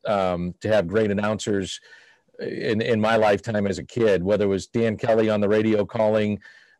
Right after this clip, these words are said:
uh, blues hockey or, or Jack Buck calling Cardinals baseball. Um, obviously, Bob Costas was, y-, you know, cutting his teeth here and, and doing Sports Open Line. Dan Deerdorf was here doing stuff at K M O X. I mean, we had a lot of great people that,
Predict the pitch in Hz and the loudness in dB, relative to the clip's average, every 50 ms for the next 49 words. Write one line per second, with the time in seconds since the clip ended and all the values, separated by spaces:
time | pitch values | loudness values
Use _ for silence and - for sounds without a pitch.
0 | - - 104 98 92 90 87 87 90 110 113 113 107 - - 110 110 107 - - | -10 -6 -2 0 0 0 0 -2 -4 -4 -2 -2 -2 -2 -2 0 0 0 0 0
1 | 120 117 113 107 101 95 98 95 92 95 - - - 104 98 95 90 85 - - | 0 2 2 2 2 4 4 2 2 0 0 -2 -2 0 0 0 0 -2 -4 -2
2 | 113 107 101 - - 113 107 104 - - - 110 104 101 104 101 98 95 92 87 | -2 -2 -2 -2 0 0 0 0 0 -2 -4 -2 0 0 0 0 0 -2 -4 -6
3 | _ _ - _ _ _ _ _ - - 127 120 117 104 113 107 95 - - 113 | _ _ -20 _ _ _ _ _ -14 -8 -6 -4 -2 0 0 -2 -2 0 0 2
4 | 117 110 - - - 117 110 - 107 107 104 104 104 104 - _ - 98 95 92 | 2 2 0 -2 0 0 2 4 4 4 4 4 2 0 -6 _ -4 -2 0 2
5 | 90 90 92 - - 104 104 98 107 98 - - 113 107 85 107 101 101 - - | 2 0 -2 -2 -2 -2 -2 0 -2 -2 -2 -2 -2 0 2 2 2 2 0 -2
6 | 127 110 104 101 - - 120 104 98 - - 104 104 101 98 92 - - - - | -4 -2 -2 -2 -2 -4 -4 -4 -4 -2 -2 0 2 2 0 -2 -4 -10 -12 -12
7 | 113 101 104 131 - 117 120 117 110 101 95 95 90 - - - 120 113 110 104 | -10 -8 -8 -8 -6 -6 -4 -2 -2 0 0 0 0 -2 -2 0 0 2 2 0
8 | 95 - - 131 117 113 113 - 110 107 107 107 104 98 95 90 87 - _ - | -2 -4 -2 -2 0 0 0 0 0 2 2 4 2 2 0 0 -4 -6 _ -18
9 | - - - - - - - 113 107 92 120 117 110 110 101 - - 113 113 107 | -20 -20 -20 -20 -12 -8 -4 -4 -2 -2 -2 -2 -2 -2 -4 -4 0 0 0 2
10 | - 123 117 - 113 104 101 104 104 104 104 101 101 101 92 107 104 107 101 92 | 2 2 2 2 2 0 0 0 0 0 0 0 0 0 0 0 0 0 0 0
11 | 82 110 113 110 113 110 110 107 - 107 107 101 - - 117 107 107 104 90 107 | 0 -2 0 2 4 4 4 2 2 0 -2 -2 0 0 0 0 0 0 0 0
12 | 107 107 101 - - 117 107 98 - 104 87 - 117 110 104 101 104 95 98 101 | 0 0 -2 0 0 2 2 2 0 -2 -4 -2 -2 0 0 2 2 4 4 4
13 | 101 101 - - - - 98 110 107 110 135 175 160 113 98 95 101 110 113 110 | 4 2 0 -4 -8 -6 -4 -2 0 0 2 2 2 0 0 0 0 0 2 2
14 | 101 87 82 92 101 110 113 107 - - 110 110 - - 104 101 90 95 92 87 | 0 0 -2 -2 0 0 0 0 0 -2 -2 -2 -2 -2 -2 0 0 0 0 0